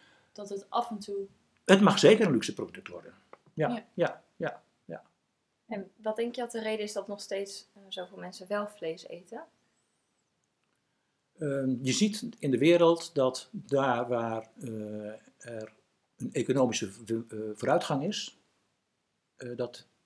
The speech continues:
Speaker 2: het eten van vlees ongeveer gelijk meestijgt. Dat heb je in Nederland gezien, hè? Ik ben, ik ben dan geboren eind jaren vijftig. En toen was het nog helemaal niet zo normaal om elke dag vlees te eten.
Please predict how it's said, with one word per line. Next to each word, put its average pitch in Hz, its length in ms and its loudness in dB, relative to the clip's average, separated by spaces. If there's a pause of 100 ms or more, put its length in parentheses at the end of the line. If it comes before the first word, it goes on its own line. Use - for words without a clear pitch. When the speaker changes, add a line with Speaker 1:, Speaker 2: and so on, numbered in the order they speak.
(440)
Speaker 2:
het - 280 -12
eten 156 220 4
van 120 100 -6
vlees 151 460 0 (680)
ongeveer 131 480 -2 (320)
gelijk 127 300 -2
meestijgt. - 560 -6 (760)
Dat - 160 -4
heb 117 100 0
je 117 60 2
in 113 60 2
Nederland 135 280 8
gezien, 120 260 -4
hè? 170 120 0
Ik 107 160 -8
ben, 98 380 -2
ik 117 140 -8
ben 110 120 0
dan 101 120 -4
geboren 110 300 -2
eind 107 120 -8
jaren 98 220 -6
vijftig. 147 520 -2 (800)
En 110 400 -4
toen 117 140 -2
was 104 140 2
het - 260 -14 (400)
nog 107 200 -4
helemaal 107 320 4
niet 123 200 0
zo 107 160 2
normaal 104 500 0
om 113 160 -6
elke 110 220 -6
dag 104 180 -12
vlees 104 220 -8
te - 80 -4
eten. 123 260 -8